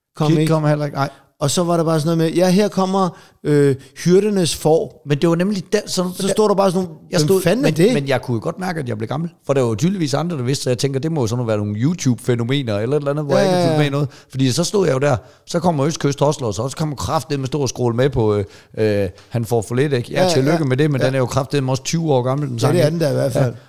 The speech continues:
Speaker 2: Og så, øh, og så står der nogle unge mennesker ved siden af, som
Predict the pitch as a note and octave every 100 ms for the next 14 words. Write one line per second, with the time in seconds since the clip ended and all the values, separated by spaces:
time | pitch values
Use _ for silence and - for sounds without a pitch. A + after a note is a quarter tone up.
0 | _ - C3 E3+ D#3 B2 A#2+ C#3+ C#3 C#3
1 | D#3 B2+ B2 B2 D3+ D#3 D3 - A#2+ D3
2 | D#3+ C#3 - - - B2+ G#2+